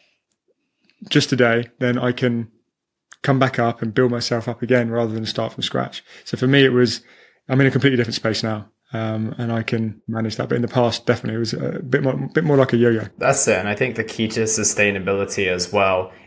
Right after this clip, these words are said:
Speaker 2: is not saying you'll never fall off, but it's, as you mentioned, I think there's two components. The first is making sure that you jump back on as quickly as possible, that those moments are short-lived. And the second is the severity as well. For example, if someone goes out on a night out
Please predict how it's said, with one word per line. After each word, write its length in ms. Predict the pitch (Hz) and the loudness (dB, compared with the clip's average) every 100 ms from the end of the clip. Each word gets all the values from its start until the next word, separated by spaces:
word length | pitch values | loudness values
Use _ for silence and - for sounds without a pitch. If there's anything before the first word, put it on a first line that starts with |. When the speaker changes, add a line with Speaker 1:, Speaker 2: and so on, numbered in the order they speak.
| _ | _
Speaker 2:
is 640 | 110 101 98 98 - - _ _ - | 0 0 0 -2 -2 -4 _ _ -2
not 400 | 113 117 127 - | 2 2 2 2
saying 240 | 117 107 | 2 2
you'll 80 | 101 | 2
never 240 | 98 95 | 0 -2
fall 240 | 101 104 98 | 0 0 2
off, 300 | 113 147 - _ | 0 -2 -10 _
but 260 | 107 92 - | 4 4 0
it's, 160 | 107 | 0
as 200 | 107 104 | 0 2
you 100 | 107 | 0
mentioned, 340 | 101 92 95 90 | 0 0 -2 -2
I 120 | 95 | -2
think 140 | - | -2
there's 120 | 104 | -2
two 160 | - 107 | -2 -4
components. 460 | 101 95 92 87 - | -4 -6 -6 -6 -4
The 100 | 92 | -4
first 480 | - 110 143 147 - | 4 4 4 -2 0
is 180 | 107 107 | 0 2
making 220 | 101 101 | -2 -2
sure 160 | - 92 | -2 -2
that 40 | |
you 100 | 95 | -2
jump 180 | 92 92 | -4 -2
back 200 | 95 - | -4 -4
on 100 | 95 | -6
as 100 | 90 | -4
quickly 260 | 90 - | -6 -4
as 100 | 92 | -6
possible, 540 | - 98 95 - 113 95 | -2 0 0 0 -2 0
that 200 | 101 95 | 0 0
those 260 | 107 98 95 | 0 0 -2
moments 400 | 98 95 127 - | -4 -2 -4 -4
are 120 | 95 | -4
short-lived. 600 | - 104 - 98 123 147 - - - | -2 -2 -4 -4 -4 -6 -14 -20 -6
And 80 | 110 | 0
the 60 | |
second 280 | 107 131 131 | 2 2 0
is 120 | 110 | -2
the 80 | 104 | -2
severity 600 | - 104 104 98 - - | -4 0 0 0 -4 -8
as 180 | 92 - | -6 -2
well. 360 | 104 90 95 - - _ - | -2 -4 -8 -14 -20 _ -4
For 140 | 113 | -2
example, 420 | 107 117 107 104 | 2 4 2 2
if 100 | 101 | 0
someone 680 | - 117 117 110 107 107 - | 2 2 4 4 2 0 -4
goes 280 | 113 104 104 | 0 0 2
out 340 | 98 98 - | 2 2 -2
on 380 | 101 95 92 92 | -6 -6 -6 -8
a 100 | 95 | -8
night 280 | 95 98 - | -2 -2 2
out 360 | 101 117 135 | 2 4 2